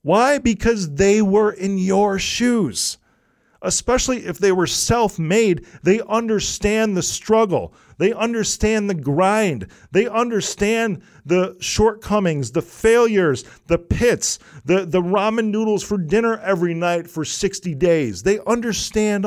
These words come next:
all of that. They know exactly where you're at. All they want to see is that you are willing to take a dramatic shift and change your circle to get around people like them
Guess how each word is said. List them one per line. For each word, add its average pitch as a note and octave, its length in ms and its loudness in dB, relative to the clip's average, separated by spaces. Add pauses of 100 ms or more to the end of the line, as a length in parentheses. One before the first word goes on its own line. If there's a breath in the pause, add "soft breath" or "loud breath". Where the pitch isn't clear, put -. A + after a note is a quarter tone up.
all A#3 380 2
of E3+ 160 -2
that. D#3 260 2 (220 loud breath)
They F3+ 140 2
know A3 140 2
exactly G#3 680 0
where F#3+ 180 2
you're F#3+ 240 2
at. A3 240 0 (240 loud breath)
All A#3+ 320 6
they A3+ 220 4
want G#3+ 320 0
to F#3+ 80 0
see F#3 560 2
is D3 160 0
that E3 140 2
you D#3 340 2
are G3 180 2
willing D#3 580 0 (220 loud breath)
to D3+ 100 -4
take G3 320 0
a F#3 60 2
dramatic D3 640 -2
shift - 460 -2 (240 loud breath)
and D#3+ 240 -6
change F#3+ 720 -2
your E3+ 480 2 (180 loud breath)
circle G#3 680 0
to - 120 -4
get D#3+ 240 -2
around E3 460 -2
people F3 340 -4
like C#3+ 200 0
them B2+ 560 -2